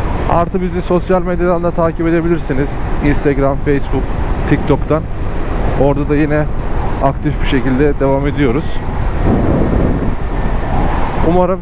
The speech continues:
sizler adına faydalı içerikler üretebiliyorumdur. Tabii P C X haricinde başka bir motosiklet daha arayışım var. Yüksek C C'li. İki yüz elli C C mi, altı yüz elli, yedi yüz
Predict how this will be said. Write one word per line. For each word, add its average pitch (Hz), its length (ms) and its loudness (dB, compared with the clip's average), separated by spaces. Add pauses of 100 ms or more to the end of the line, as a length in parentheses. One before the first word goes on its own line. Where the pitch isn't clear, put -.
(100)
sizler 175 240 2
adına 170 300 0
faydalı 170 440 0 (260)
içerikler 170 420 0 (380)
üretebiliyorumdur. 156 840 2 (2250)
Tabii 185 200 4
P 185 240 2
C 196 160 2
X 190 140 -6
haricinde 190 640 -2
başka 185 440 0 (200)
bir 180 60 2
motosiklet 180 600 0
daha 170 260 0
arayışım 170 540 -2
var. 143 180 0 (160)
Yüksek 143 340 0 (120)
C 135 100 4 (120)
C'li. 127 280 2 (1600)
İki 156 180 2
yüz 180 140 4
elli 190 260 2
C 180 200 0
C 165 180 0
mi, 165 140 0
altı 165 360 0
yüz 180 140 0
elli, 175 460 2
yedi 160 160 0
yüz 185 120 0